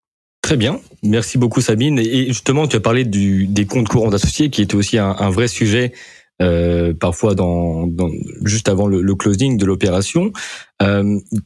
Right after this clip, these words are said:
concrètement, si tu devais donner, euh, euh, des conseils aux, aux dirigeants d'entreprise qui se posent la question de « Qu'est-ce que je fais de mon compte courant d'associé ? » Euh, quelles options, quelles options s'offrent à eux pour, euh, euh, voilà, pour, euh, soit liquider, pour clôturer ce compte, euh,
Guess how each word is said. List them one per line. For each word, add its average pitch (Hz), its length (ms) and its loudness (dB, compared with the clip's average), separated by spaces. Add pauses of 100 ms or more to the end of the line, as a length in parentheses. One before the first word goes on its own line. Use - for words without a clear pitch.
(1200)
concrètement, 147 520 0
si - 140 -6
tu - 80 -4
devais 113 220 2
donner, 117 340 2
euh, 98 460 0
euh, 92 40 -2
des 104 140 0
conseils 110 380 0
aux, 101 260 0
aux 104 140 2
dirigeants 107 300 0
d'entreprise 107 320 -2
qui - 80 -2
se 104 40 0
posent 113 140 2
la 107 60 2
question 113 340 0
de « 98 140 2
Qu'est-ce 117 240 -2
que 120 100 2
je - 100 -4
fais 123 120 2
de 110 80 0
mon 107 160 0
compte 107 160 0
courant 107 200 0
d'associé ? » 113 420 0 (480)
Euh, 101 140 2
quelles 160 160 0 (160)
options, 139 320 -2 (100)
quelles 120 200 2
options 165 380 -2
s'offrent 139 400 -2
à 107 100 2
eux 139 140 2
pour, 127 400 2
euh, 98 60 0 (500)
euh, 92 220 2
voilà, 95 200 2
pour, 98 460 2
euh, 87 480 0
soit 98 260 0
liquider, 101 480 2
pour - 220 -4
clôturer 101 340 0
ce 104 140 -4
compte, 110 400 -2
euh, 90 160 2